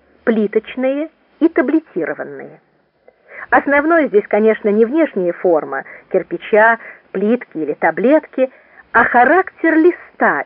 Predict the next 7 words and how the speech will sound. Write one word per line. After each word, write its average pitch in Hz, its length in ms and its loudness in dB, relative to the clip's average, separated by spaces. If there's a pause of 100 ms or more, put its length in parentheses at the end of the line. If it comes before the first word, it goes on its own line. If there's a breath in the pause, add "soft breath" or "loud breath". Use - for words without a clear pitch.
идущего 214 560 -2
на - 100 -2
прессовку. - 720 -10 (880 soft breath)
На 269 140 4
прессовку 330 500 0
кирпичного 330 720 0
чая - 480 -12